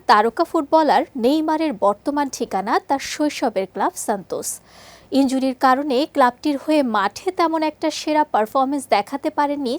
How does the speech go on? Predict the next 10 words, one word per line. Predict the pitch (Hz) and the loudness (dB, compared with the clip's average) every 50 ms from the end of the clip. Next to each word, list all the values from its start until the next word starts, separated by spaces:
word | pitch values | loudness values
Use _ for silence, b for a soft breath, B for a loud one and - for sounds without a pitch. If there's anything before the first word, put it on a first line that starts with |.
| - - | -8 -4
সেলেসাও | - 330 320 302 302 - - 233 180 | -2 -2 0 0 -2 -2 -2 -2 -2
তারকা। | 185 - 196 185 180 180 - 196 123 - - _ _ _ _ _ | -2 -2 -4 -4 -4 -4 -4 -6 -6 -6 -8 _ _ _ _ _
এখনও | - 202 - - 247 240 254 | -6 -6 -4 -6 -4 -4 0
রয়েছেন | 247 247 254 247 247 - - 381 440 B B B B B B | 2 2 0 0 -2 -4 -4 -4 -4 B B B B B B
মাঠের | 247 233 226 233 - - - 285 220 | -2 0 0 0 0 -2 -2 -2 -2
বাইরে, | 247 165 135 180 165 131 120 B B B B B B B _ | 0 -2 -2 -2 -4 -6 -8 B B B B B B B _
কারণ | 302 285 285 302 349 403 392 - - | 6 6 6 4 0 -4 -6 -8 -6
সবশেষ | - - 311 311 - - - - 392 415 - - - | 2 2 2 2 2 -6 -4 -4 -4 -4 -4 -12 -6
হ্যামস্ট্রিংয়ের | - 254 269 277 285 - - - 311 302 285 285 302 294 - - | -2 0 0 0 -2 -8 -6 -4 -4 -4 0 -2 -2 -4 -4 -6
চোট | - 320 302 320 | -4 -2 -2 -2